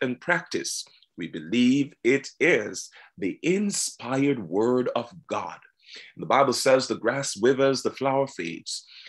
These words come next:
but the word of our God abides forevermore."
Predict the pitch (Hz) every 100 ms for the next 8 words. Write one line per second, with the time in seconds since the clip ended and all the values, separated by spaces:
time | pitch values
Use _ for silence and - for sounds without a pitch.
0 | - 78 92 80 107 123 127 123 113 113
1 | 90 104 110 110 110 - 85 90 101 101
2 | 98 - - 90 95 104 95 104 76 58